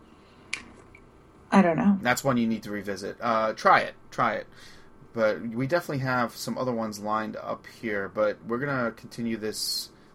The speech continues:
Speaker 2: This conversation needs to go on, as far as I'm concerned, 'cause this is a, such a great movie.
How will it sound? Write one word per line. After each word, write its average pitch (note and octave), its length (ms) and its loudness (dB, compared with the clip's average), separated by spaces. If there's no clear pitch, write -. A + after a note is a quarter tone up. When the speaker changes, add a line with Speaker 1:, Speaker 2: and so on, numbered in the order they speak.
Speaker 2:
This C#3 140 -2
conversation A#2 540 -4
needs G2+ 160 -6
to - 80 -12
go F2+ 220 -8
on, F2+ 220 -8
as - 100 -14
far F2 280 -6
as D#2+ 220 -8
I'm G#2 180 -8
concerned, F2 480 -10
'cause F2 120 -16
this A#2 180 -4
is - 120 -8
a, - 40 -6
such B2+ 180 -4
a A#2 40 -8
great F#2 260 -8
movie. D#2 360 -12